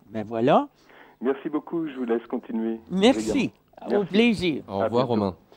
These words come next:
Speaker 2: Salut, Laurent.
Speaker 3: Le zéro huit quatre-vingt-douze vingt-trois quatre-vingt-quinze vingt pour intervenir, poser vos questions à André Moreau, philosophe,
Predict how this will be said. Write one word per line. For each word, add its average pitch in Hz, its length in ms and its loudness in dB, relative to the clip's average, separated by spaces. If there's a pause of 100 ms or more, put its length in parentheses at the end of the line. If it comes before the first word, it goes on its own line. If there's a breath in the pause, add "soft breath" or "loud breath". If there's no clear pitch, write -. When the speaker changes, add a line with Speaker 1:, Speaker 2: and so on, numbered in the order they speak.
(120)
Speaker 2:
Salut, 120 300 -6
Laurent. 92 340 -6 (500)
Speaker 3:
Le 131 100 4
zéro 156 240 2
huit 151 180 0
quatre-vingt-douze 139 640 -2
vingt-trois 120 400 -2
quatre-vingt-quinze 151 1160 -4
vingt 135 440 0
pour 160 400 0
intervenir, 120 520 2
poser 98 200 -4
vos 95 100 -6
questions 127 540 -4
à 107 300 -4
André 95 340 -2
Moreau, 110 460 2
philosophe, 95 680 -4